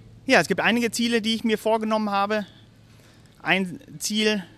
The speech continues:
was sicherlich auch die Bürgerinnen und Bürger mitverfolgen, ist die Aufenthaltsqualität in der Innenstadt. Das fängt an von der Sauberkeit und der Sicherheit auf den Spielplätzen bis zu kleinen Ruheoasen und Wasserspielen in unserer Innenstadt,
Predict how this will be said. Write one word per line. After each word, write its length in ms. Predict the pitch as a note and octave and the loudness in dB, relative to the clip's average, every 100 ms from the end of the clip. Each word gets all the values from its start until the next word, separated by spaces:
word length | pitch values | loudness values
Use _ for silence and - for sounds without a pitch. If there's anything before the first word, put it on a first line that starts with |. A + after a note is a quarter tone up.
| - | -18
was 180 | - D#3+ | -4 -4
sicherlich 400 | F#3 F#3 F#3 F3+ | -2 0 0 0
auch 140 | C#3+ F3 | -2 -2
die 120 | E3+ | -2
Bürgerinnen 440 | E3+ F3+ E3 E3 | 0 2 2 0
und 120 | D3 | -2
Bürger 220 | F#3+ G3+ G3 | -2 0 0
mitverfolgen, 540 | F#3+ G3 F3 F#3+ F3+ | 0 -4 -2 -2 -2
ist 180 | D#3+ - | -6 -4
die 80 | D#3+ | -2
Aufenthaltsqualität 920 | E3+ F3+ E3+ D#3+ - D#3+ D3+ E3 D#3+ | -2 0 0 0 -2 -4 0 0 0
in 80 | C3 | -2
der 120 | C3 | -2
Innenstadt. 600 | E3+ A3 - G#3 - - - - - - - - - | -2 -4 0 0 0 -12 -20 -20 -20 -20 -20 -16 0
Das 200 | E3 - | 0 0
fängt 240 | F3 D#3 | -4 0
an 200 | D#3 F3 | -2 -2
von 260 | D#3 E3+ D3+ | -2 -2 0
der 120 | C#3+ | 0
Sauberkeit 800 | D3+ D#3+ E3+ E3 D#3+ D#3+ - - - | 2 2 2 2 0 0 -6 -18 -10
und 140 | C#3+ | -2
der 100 | D#3 | -2
Sicherheit 380 | D3 E3+ D#3 D#3+ | -2 0 0 2
auf 140 | A2+ | -2
den 140 | - B2+ | -4 -8
Spielplätzen 720 | - A#3+ G#3+ G#3 - G3 F#3 - - - - - - - - - | -4 -4 0 -2 -2 -4 -4 -8 -20 -20 -20 -20 -20 -20 -18 -2
bis 180 | F3 - | -2 0
zu 120 | F3 | -4
kleinen 280 | F#3 E3+ E3+ | 2 2 2
Ruheoasen 880 | E3+ G3+ F3+ E3+ D#3+ E3+ F3 F#3 E3+ | 0 2 2 2 2 2 0 -2 -4
und 180 | D#3 | -4
Wasserspielen 760 | E3 E3+ F3 - - E3+ E3 D#3+ | -2 0 -2 -4 -6 -2 -2 -2
in 180 | C#3 D3 | -4 -4
unserer 300 | C#3+ C#3+ C#3+ | -2 -2 -2
Innenstadt, 640 | F#3 G#3+ - G3 F#3 - | -2 -4 0 0 0 -6